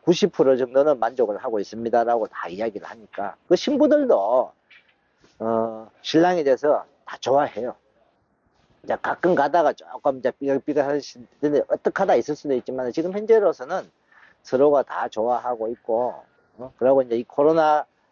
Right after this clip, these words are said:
때문에 한동안 한 근 이 년 가까이 결혼에 대한 게 좀 중지가 됐다가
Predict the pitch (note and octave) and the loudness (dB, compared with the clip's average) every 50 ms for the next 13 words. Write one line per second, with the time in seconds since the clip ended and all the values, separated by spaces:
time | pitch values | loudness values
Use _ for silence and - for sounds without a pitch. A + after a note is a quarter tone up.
0 | _ _ _ _ _ _ _ _ _ _ _ _ - - D#3 D3+ D#3 D#3 D3 C#3 | _ _ _ _ _ _ _ _ _ _ _ _ 2 2 4 4 2 2 2 0
1 | A#2 - D3+ D3+ C#3 D#3 D3 C#3 B2+ A#2 B2 B2 A#2+ - C3 C3 C3 C3 C3+ C#3+ | 0 0 -4 -2 2 2 4 4 2 0 -2 -6 -8 -6 -4 -4 -4 -4 -4 -4
2 | D3 C3+ A#2 A2 - - A#2 A2+ G#2+ G2 - B2+ B2+ C3 C3 B2+ B2+ B2+ B2+ B2+ | -4 -4 -6 -6 -2 0 0 0 0 0 0 2 4 4 4 2 0 -6 -20 -20
3 | B2+ B2+ B2+ B2+ B2+ B2+ B2+ B2+ A#2 A2 G#2+ - A2 G#2+ G#2+ A2 G2 - A2+ G#2 | -20 -20 -20 -20 -20 -20 -10 -4 -2 -2 0 0 -2 -4 -4 -8 -10 -10 -10 -10
4 | - - A#2+ A#2+ A2+ D3+ C3 A#2 - A2+ - - A2 F#2+ E2+ G#2 A2 G#2 E2+ | -8 -6 -2 0 2 2 4 4 4 2 2 2 0 0 0 -2 -4 -4 -8